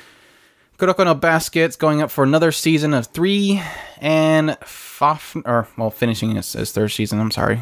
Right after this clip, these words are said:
Um, Fafner, Dead Aggressor, Exodus is going to continue on into spring as well, which I never got around to watching, 'cause I never watched the movie.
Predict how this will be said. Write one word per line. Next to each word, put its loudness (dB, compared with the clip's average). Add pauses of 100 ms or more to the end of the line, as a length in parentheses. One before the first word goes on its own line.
(100)
Um, -2
Fafner, 2 (240)
Dead 4
Aggressor, 0
Exodus -4
is -8
going -2
to -6
continue -4
on 0
into 0 (420)
spring 0
as 0
well, 4 (1300)
which -10
I 0
never 2
got 4
around 2
to 0
watching, 0 (640)
'cause -8
I 4
never 4
watched 2
the -4
movie. 0